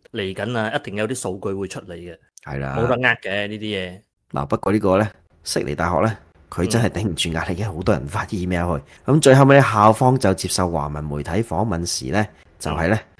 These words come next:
Speaker 2: 首先叫啲學生呢，睇清楚官方網站上面啲要求先。其實呢，悉尼大學呢，佢嘅入學要求嘅中文版呢，係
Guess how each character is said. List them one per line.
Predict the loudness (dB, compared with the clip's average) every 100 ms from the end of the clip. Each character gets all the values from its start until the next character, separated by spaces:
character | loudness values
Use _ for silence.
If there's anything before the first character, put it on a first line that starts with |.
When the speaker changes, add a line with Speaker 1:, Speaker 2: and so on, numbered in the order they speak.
| _
Speaker 2:
首 | 2 6 8
先 | 10 8
叫 | 6 0 4
啲 | 6 6 6 6 4
學 | 4
生 | 6 6
呢， | 6 2 -10 -18
睇 | -4 2 4 4
清 | 4 4
楚 | 4
官 | 4 2
方 | 6 6
網 | 4 2
站 | -2 -4
上 | -4 -4
面 | -4
啲 | -4 -4
要 | -4
求 | -4
先。 | -2 2 4 6 8 6 2 -12 _ -4
其 | 2
實 | 8 10
呢， | 10 8 -6 _ -10
悉 | -2 -2 0
尼 | -2
大 | 4 4 6
學 | 4
呢， | 2 0 -20 _ -8
佢 | 4 6
嘅 | 8 8
入 | 6 4
學 | 0 2 2
要 | 2
求 | 0 -4 -6 -8 _ -8
嘅 | -4
中 | 2 2 4
文 | 2 0
版 | 0 2
呢， | 2 0 -8 -20 -8
係 | 0 2